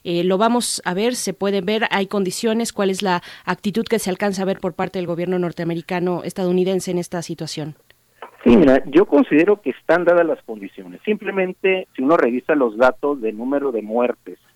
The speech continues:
Speaker 2: en la, en los es-, en los principales estados de la frontera sur, estamos hablando de cerca de ciento diecisiete, cien, ciento diecisiete mil personas fallecidas. Es cerca del veinticinco o treinta por ciento del total de Estados Unidos. Entonces, también tienes,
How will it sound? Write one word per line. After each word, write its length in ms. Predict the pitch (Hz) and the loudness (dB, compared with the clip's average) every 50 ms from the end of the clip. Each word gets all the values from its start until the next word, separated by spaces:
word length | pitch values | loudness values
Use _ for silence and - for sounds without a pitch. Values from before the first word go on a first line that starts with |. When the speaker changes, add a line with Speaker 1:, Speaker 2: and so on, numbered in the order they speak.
| - _ _ | -20 _ _
Speaker 2:
en 280 | - 107 98 95 95 95 | -6 -4 -4 -4 -4 -4
la, 200 | 92 90 - - | -4 -2 -4 -2
en 100 | - 110 | 0 2
los 100 | 110 104 - - | 2 2 4 2
es-, 140 | 104 - - | 2 2 2
en 80 | - 117 | 0 0
los 140 | 104 101 - | 0 2 0
principales 540 | - 110 98 - - - - 117 139 147 - - | 0 -2 0 -2 0 4 6 6 6 6 4 2
estados 340 | 107 - - 113 117 127 | -4 0 4 4 4 6
de 60 | 123 113 | 6 4
la 120 | 104 92 | 2 0
frontera 420 | - - 107 98 - 107 117 123 | -4 -4 -8 -6 -4 0 0 0
sur, 240 | 123 - 131 127 127 | 2 2 0 0 0
estamos 320 | 123 _ - 117 127 139 - - | -2 _ 0 2 2 2 2 2
hablando 440 | 113 107 104 110 120 120 120 131 127 | 2 4 4 2 2 2 -2 -2 -2
de 120 | 104 101 - _ | -4 -8 -8 _
cerca 280 | - 113 - _ 127 120 | -4 -4 0 _ 0 0
de 120 | 110 98 _ - | 0 -4 _ -8
ciento 280 | 113 117 127 - - 135 | -6 -6 -4 -2 -2 -2
diecisiete, 480 | 123 107 - - 92 _ _ _ - _ _ - | -2 -4 -10 -14 _ _ _ _ -20 _ _ 2
cien, 180 | 123 120 117 _ _ | 2 2 2 _ _
ciento 320 | - 143 143 156 - 190 175 | 4 4 4 6 4 2 4
diecisiete 460 | 147 127 - _ _ - - - 107 | 4 0 -2 _ _ -20 -8 -6 -2
mil 280 | 113 127 139 - - _ _ _ _ _ _ _ _ _ _ _ | -2 -2 -2 -2 -6 _ _ _ _ _ _ _ _ _ _ _
personas 400 | - 113 - - - 113 120 127 - - | 6 6 6 6 6 4 4 4 4 2
fallecidas. 560 | 110 110 107 98 - - 143 175 151 101 - _ | 2 2 2 0 0 0 2 2 2 2 2 _
Es 120 | - 131 - - - | 2 2 2 4 2
cerca 320 | - 180 - - 170 160 | 2 2 4 4 2 4
del 240 | 151 135 120 107 - - | 4 2 0 -2 -4 -4
veinticinco 720 | - 113 113 110 113 104 - 101 - - 131 165 156 - | -2 0 0 0 -2 -6 -6 -8 -4 -2 -4 -2 2 2
o 40 | 156 147 | 2 2
treinta 320 | - 131 131 139 - 147 | 2 -10 -2 0 0 0
por 200 | - - 110 104 | 2 0 -4 -2
ciento 300 | - 120 117 - - 131 | -4 -6 -4 0 0 2
del 220 | 117 117 107 104 | 4 4 2 2
total 500 | _ - 104 95 _ _ 123 151 180 190 | _ -2 -2 -2 _ _ 4 4 4 4
de 80 | - 120 | 2 -2
Estados 380 | 101 - - - 107 107 104 - - _ _ | -8 -10 -12 -10 -10 -10 -12 -12 -20 _ _
Unidos. 400 | _ _ _ _ _ _ _ _ _ _ - | _ _ _ _ _ _ _ _ _ _ -8
Entonces, 640 | 113 104 101 101 127 135 135 123 - - 85 - - - - - - _ _ _ _ _ _ _ _ _ | -8 -8 2 4 6 6 6 4 0 -4 -14 -14 -14 -20 -20 -20 -20 _ _ _ _ _ _ _ _ _
también 360 | - 120 120 120 139 175 196 | 2 2 4 6 4 4 4
tienes, 300 | 190 - 185 190 196 190 | 2 -2 -2 0 -2 -4